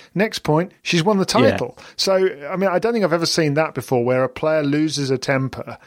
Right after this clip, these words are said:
Speaker 1: with an opponent and then the next point she's celebrating <laughs> having won her twenty-second and final Grand Slam tournament of her career. So she erupts into celebrations. Hingis, suddenly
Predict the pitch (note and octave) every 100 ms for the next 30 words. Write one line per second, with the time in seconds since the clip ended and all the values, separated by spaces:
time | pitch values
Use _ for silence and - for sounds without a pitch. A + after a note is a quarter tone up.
0 | _ _ C3+ C3 B2+ A#2+ C#3 C3+ A#2+ A2+
1 | A#2+ - _ _ C3+ C#3 C3+ C3 D3 -
2 | - B2+ C3 B2 - B2+ B2 B2 - D3
3 | A#2 - - - C3+ B2+ C3 C3+ B2+ B2+
4 | C3 B2+ - - D3+ C3+ - C3 D#3+ C3
5 | C#3 B2 A#2+ A2+ C#3+ C#3 C3+ B2+ C#3 C3
6 | B2+ C#3 C3 C3 C3 B2+ B2 B2 C#3 C3
7 | C3 D#3+ B2 - - D3 C#3 - - -
8 | - - - F#3 G3+ G3 D#3 C#3 C#3 -
9 | - C3+ B2 A#2 - C3 C#3+ B2 A2+ B2
10 | B2+ B2 B2+ B2+ C#3 - - _ - F3+
11 | F3+ C3+ B2+ C3+ - - _ _ _ _
12 | _ _ _ - - D#3 C#3+ C#3+ C3+ C3+